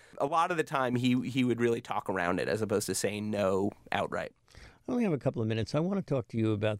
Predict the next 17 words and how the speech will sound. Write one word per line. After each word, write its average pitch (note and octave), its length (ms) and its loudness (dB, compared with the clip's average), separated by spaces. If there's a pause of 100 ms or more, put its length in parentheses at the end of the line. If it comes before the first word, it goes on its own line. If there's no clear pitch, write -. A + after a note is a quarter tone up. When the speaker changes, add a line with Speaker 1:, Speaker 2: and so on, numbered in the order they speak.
Speaker 2:
the A#2 80 2
breakup A2 600 0
of A#2+ 300 -2
the G#2+ 100 4
Weavers. G2 420 2
We A2+ 100 4
talked B2 280 0
Speaker 1:
Mm-hmm. - 140 2
Speaker 2:
about G2+ 140 2
it A2+ 120 -2
a A2+ 40 2
little G#2+ 240 4
bit G#2+ 200 0
before, A2 600 0 (420)
but D3 240 -2
I C#3+ 120 4
assume C3 760 4